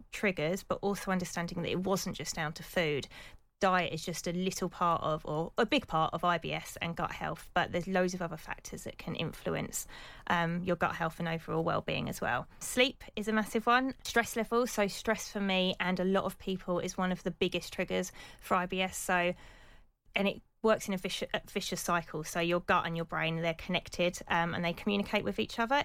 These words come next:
If you have I B S, the communication isn't quite as strong. Um, so I kind of think of them as you want them to be best friends, but if you've got I B S, they're kind of having a bit of a row, and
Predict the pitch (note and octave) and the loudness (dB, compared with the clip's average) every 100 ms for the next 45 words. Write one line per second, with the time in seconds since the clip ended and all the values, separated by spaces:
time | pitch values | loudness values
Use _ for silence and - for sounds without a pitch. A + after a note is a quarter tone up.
0 | - A#3 - G#3 G3 F#3+ - F#3 F#3 G3+ | 0 -4 -2 -2 0 -2 0 0 2 0
1 | A#3+ - - - G3+ F#3+ - - A3 G#3 | -2 -8 -12 -2 0 0 -6 0 4 4
2 | G3 F#3+ F3+ F#3+ F#3 - G3+ - - - | 4 0 0 -2 -2 2 2 2 -4 2
3 | A#3+ F4 - - - F#3+ F3+ F3 - F#3 | 2 2 -8 -18 -2 2 2 0 -4 -2
4 | G3+ F#3+ A3+ - F#3 F#3+ F#3 F3+ G3+ G#3 | 0 2 2 2 2 4 4 2 2 4
5 | G#3 - G#3 G3+ - G3+ G#3 - A3 A3+ | 4 0 -2 0 0 2 2 4 4 4
6 | A#3+ - F#3 G3 F#3 - F#3+ F#3+ G3 G3 | 2 -2 -6 -4 0 4 4 4 0 0
7 | F#3 - F#3 F3+ - - - G3+ G3 G3 | -2 0 2 0 -4 -18 4 4 6 0
8 | G3+ C3 G3+ G3 G#3 A3+ - - - - | 0 2 4 6 6 6 0 -16 -4 2
9 | F#3 F#3 F#3 | 4 2 -2